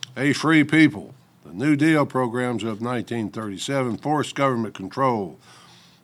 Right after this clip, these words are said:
over much of the private sector and extended the precedent for such interventions in the future. The third grab for government power was nineteen seventy-one, when President Nixon cut the last ties between gold and the dollar. He had an obligation,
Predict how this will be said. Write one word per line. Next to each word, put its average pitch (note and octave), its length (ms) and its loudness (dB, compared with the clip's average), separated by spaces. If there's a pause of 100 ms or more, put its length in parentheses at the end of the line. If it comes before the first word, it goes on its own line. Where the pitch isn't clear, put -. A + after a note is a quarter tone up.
over C3 380 4
much D3 360 4
of D3+ 180 2
the C3+ 80 -2
private C3 420 -4
sector A2+ 480 -8
and F2+ 100 -8
extended B2+ 600 -2
the A#2 100 -6
precedent F#2 640 -4
for E2 160 -16
such A2+ 380 -8
interventions A#2+ 800 -4
in A#2+ 160 -4
the A#2+ 80 -4
future. D3+ 460 2 (800)
The A2 120 -8
third F#3 360 4
grab G#2 380 -4
for G#2 140 -10
government A2 460 -2
power G2 360 -6
was A2+ 280 -6
nineteen A2+ 420 -6
seventy-one, A2+ 840 0
when A2+ 120 -4
President A2+ 480 -2
Nixon B2+ 480 -2 (680)
cut F3 340 4
the C#3+ 100 0
last C#3+ 320 0
ties B2+ 380 -4
between A#2 420 -2
gold A#2+ 400 0
and A#2 220 -2
the A#2 80 -8
dollar. B2+ 460 2
He G#2+ 200 -4
had A#2+ 220 -4
an A#2+ 120 -2
obligation, C#3 800 0